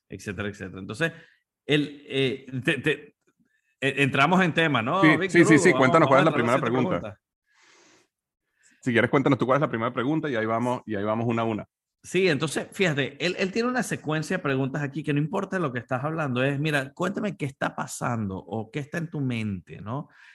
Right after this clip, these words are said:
Speaker 1: Eh, y entonces es como una forma de invitar a la persona a empezar a, a conversar.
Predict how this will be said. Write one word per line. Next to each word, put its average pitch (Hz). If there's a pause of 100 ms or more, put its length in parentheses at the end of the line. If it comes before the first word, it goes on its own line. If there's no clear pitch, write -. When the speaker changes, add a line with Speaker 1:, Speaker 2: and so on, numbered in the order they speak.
(100)
Speaker 1:
Eh, 113
y 131
entonces 143
es 160
como 190
una 180
forma 175
de 160
invitar 139
a 175
la 156
persona 143
a 143
empezar 117
a, 127
a 120
conversar. 95